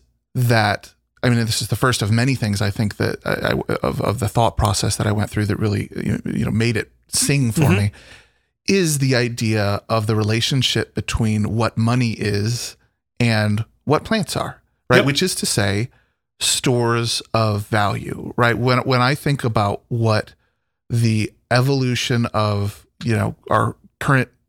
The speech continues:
Speaker 1: earth plant biology did for the,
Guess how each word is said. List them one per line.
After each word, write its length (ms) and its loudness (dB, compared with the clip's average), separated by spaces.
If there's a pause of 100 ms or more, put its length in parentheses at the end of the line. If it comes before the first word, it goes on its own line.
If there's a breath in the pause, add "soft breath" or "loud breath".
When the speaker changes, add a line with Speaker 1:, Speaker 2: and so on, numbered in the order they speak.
(120)
Speaker 1:
earth 260 0
plant 280 2
biology 800 0
did 480 0 (420 soft breath)
for 420 0
the, 460 0